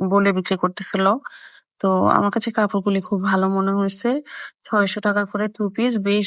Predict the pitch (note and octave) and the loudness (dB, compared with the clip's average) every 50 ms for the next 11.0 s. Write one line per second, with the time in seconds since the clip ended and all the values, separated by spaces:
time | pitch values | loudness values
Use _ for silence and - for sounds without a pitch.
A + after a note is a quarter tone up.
0 | G3+ G3 - G3 G3 G3+ F#3+ G3 G3 G3+ G3+ - G3 F#3 F#3 F#3+ F#3+ F#3+ - G3 | -2 0 2 2 2 2 2 2 2 2 2 2 2 2 2 2 0 0 0 -2
1 | F#3 - G3 G3 - - - G3+ G3+ A#3 B3 B3 A3+ A3 G#3 G3+ G3 G3 G3 F#3+ | -2 -2 -2 -2 -2 -2 -4 -2 -2 0 0 0 0 0 0 0 0 0 0 0
2 | F#3+ F#3 F#3+ G3 G3 G3 G3 G3 G3 G#3 A3+ A#3+ A#3+ A3 G#3+ G3+ G3 F#3+ F#3 F3 | -2 -2 0 0 0 0 0 -2 -2 -2 -2 -4 -4 -2 -2 -2 0 0 0 0
3 | - - - G3 G#3 C4+ C#4 _ _ - - - - - - _ _ - - - | -2 -2 -2 -4 -6 -6 -8 _ _ -20 -18 -16 -16 -16 -16 _ _ -6 -4 -2
4 | C#4+ D4 - - - _ _ _ _ _ _ _ _ _ - A3+ A3 - - G#3+ | 0 -2 -2 -4 -8 _ _ _ _ _ _ _ _ _ -2 -2 0 2 0 0
5 | G#3 - A3 G#3+ G#3 G#3 G3+ G#3+ G#3 - - G3+ F#3 G#3+ G#3+ G#3 G3+ - - G#3 | 2 4 6 6 8 8 6 6 4 2 0 -2 -2 0 0 0 0 0 0 -2
6 | G#3 G#3 G#3 A3+ A#3 A3+ G3+ G3+ - - - G3 - - F#3+ G3+ A#3+ D4+ D4+ - | 0 0 2 0 0 0 0 -2 -2 -2 -4 -2 0 0 0 0 0 -2 -4 -8
7 | - - - - - _ - A3 A3 A3 G#3+ - A3+ A#3 A#3 - A#3+ A3+ - - | -12 -16 -16 -16 -12 _ -4 -2 -2 -2 -2 -2 -2 -2 -2 0 0 2 2 2
8 | A3+ G#3+ - - A#3 A3+ - A#3 A#3+ A#3 A3+ G#3+ G#3+ G3+ G3 F#3+ G3 G3 F#3 F#3+ | 2 0 0 -2 -2 -2 0 0 0 2 2 2 0 0 0 0 0 0 0 0
9 | F#3+ F#3 - G3+ F#3+ F#3+ F#3+ F#3 G3 - _ - - G#3 F#3+ G3 G3 - - - | 0 -2 -2 -2 -2 -2 -2 -4 -6 -8 _ -2 -2 0 0 -2 -4 -2 2 2
10 | F#3+ F#3+ G#3 C4+ D#4+ - _ _ _ _ _ _ _ _ - - G3 G3 G3 | 2 2 2 0 -4 -6 _ _ _ _ _ _ _ _ -10 -6 -4 -2 0